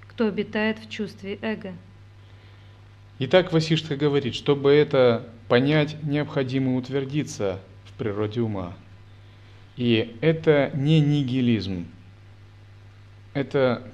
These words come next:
Speaker 2: полная интеграция, но в этой интеграции никогда не, не теряется переживание эковидии, единого, а, вкуса, вкуса единой сферы, экобинду.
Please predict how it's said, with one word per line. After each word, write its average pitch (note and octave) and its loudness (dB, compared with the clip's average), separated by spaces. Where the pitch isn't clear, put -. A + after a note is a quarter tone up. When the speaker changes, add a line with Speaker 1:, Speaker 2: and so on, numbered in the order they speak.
Speaker 2:
полная E3 6
интеграция, C#3 0
но C3+ 0
в B2+ 2
этой A#2+ 2
интеграции C#3 -2
никогда D3 -2
не, C3 -2
не C#3+ -4
теряется A#2 -2
переживание A2+ -2
эковидии, G2 -4
единого, A#2+ -4
а, F#2+ -10
вкуса, B2+ -4
вкуса D#3 -4
единой B2+ -2
сферы, G#2 -4
экобинду. G2 -6